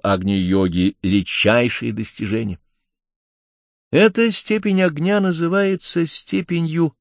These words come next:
уявленного, идущего архата. В древности знали об этом живом огне. Алхимики знали об этом живом огне.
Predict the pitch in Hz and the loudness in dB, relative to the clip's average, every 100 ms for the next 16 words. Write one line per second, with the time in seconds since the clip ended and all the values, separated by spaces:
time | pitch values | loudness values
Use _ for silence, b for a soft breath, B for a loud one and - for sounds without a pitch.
0 | _ - 139 110 95 139 107 90 85 85 | _ 0 0 2 2 4 4 2 2 2
1 | 85 85 82 82 _ _ _ _ _ _ | 2 4 2 0 _ _ _ _ _ _
2 | _ _ - 78 71 90 180 208 - - | _ _ -8 -8 -2 2 2 2 -2 -2
3 | 175 165 160 - 120 120 87 76 - _ | 0 0 -2 -4 -2 -2 -2 -8 -14 _
4 | _ _ _ _ _ _ _ _ _ _ | _ _ _ _ _ _ _ _ _ _
5 | _ _ - 107 113 131 151 135 131 123 | _ _ -6 -4 2 6 6 6 4 2
6 | - - 117 107 90 104 113 110 92 87 | 0 -2 0 0 2 4 4 4 2 0
7 | - b b b 98 82 92 87 95 90 | -4 b b b 2 4 2 2 0 -2
8 | 78 95 87 87 82 82 76 80 92 _ | -2 -2 2 2 2 -2 -4 -8 -8 _
9 | _ _ _ _ _ _ _ _ _ _ | _ _ _ _ _ _ _ _ _ _
10 | _ - 151 190 - 208 208 208 - 202 | _ 4 4 4 0 2 6 4 4 0
11 | 160 165 180 165 160 151 147 151 131 139 | 0 2 2 2 -2 -4 -6 -6 -6 -6
12 | 127 120 110 98 | -6 -6 -6 -6